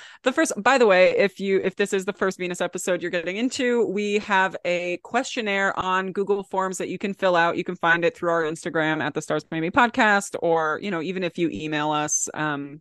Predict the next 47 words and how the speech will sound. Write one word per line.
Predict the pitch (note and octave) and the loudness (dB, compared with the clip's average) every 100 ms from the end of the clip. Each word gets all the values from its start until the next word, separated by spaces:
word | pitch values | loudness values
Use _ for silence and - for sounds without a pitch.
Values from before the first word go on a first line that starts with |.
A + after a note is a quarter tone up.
| - | -14
we | D#3 D3 | -8 -8
can, | - D3 C#3+ C#3+ _ - - | -6 -8 -8 -10 _ -20 -6
I | E3 | -2
can | F3+ | 0
send | D3+ D#3 D3 | 0 -2 -2
you | D3+ | 0
the | |
link | D3+ C3+ C#3+ | 0 0 -2
or | D3+ | -4
whatever, | C#3 E2+ C#3+ | -4 -4 -6
but, | D3+ D3+ C3+ - | -4 -4 -4 -2
uh, | D3+ | -2
Instagram | C#3 F#3+ F3 D#3 | -2 -4 -4 -6
is | D3 | -6
definitely | C#3+ - D3+ | -8 -8 -8
the | D3 - | -8 -8
easiest | D3+ D3 - | -8 -8 -6
way | D3 | -6
to | |
find | D3 D3+ D#3 | -4 -2 -2
it. | G#3+ | -2
So | - G3 F3+ - - - | 2 2 2 -6 -20 -4
we've | C4 | 2
got | A#3 A3 | 2 2
a | |
few | G#3+ | -2
questions | G#3+ F3+ - F#3 - | -2 -2 -4 -8 -8
here | F3 E3+ | -6 -2
related | E3 D#3+ E3 | -2 -2 -4
to | |
Venus. | F3+ D#3+ E3 A3 - | -4 -4 -2 -4 -4
The | |
first | G#3+ B3 A3+ | -4 -2 -2
one | A3+ F#3+ | -2 -2
is, | F3 E3+ E3+ | -2 -2 -4
what | - E3+ G3 G#3 | -6 0 0 0
are | G#3+ | -2
your | G#3 | -2
most | F#3 D#3+ - | -2 -4 -4
important | E3+ - F3 E3 E3+ | -8 -2 -2 0 -6
relationship | D#3 E3 D3+ D3 F3 - E3 D#3+ D3+ - | -4 -4 -2 -4 -6 -6 -8 -6 -8 -8
needs? | - D#3+ A#3 G3+ C3+ F3+ - - _ _ _ _ _ - | -8 0 2 2 -2 -10 -14 -16 _ _ _ _ _ -8
Top | - G#3+ - | 2 2 0
three | - A3+ A#3+ | -4 -2 -2
answers | G3 G#3 C#4 G3 D#3+ D3+ | -2 -4 -2 -2 -2 -4
were | - F3 | -4 -2
loyalty, | E3 E3 G3+ B3+ C#4 D4 C#4+ | 0 2 4 4 0 -6 -6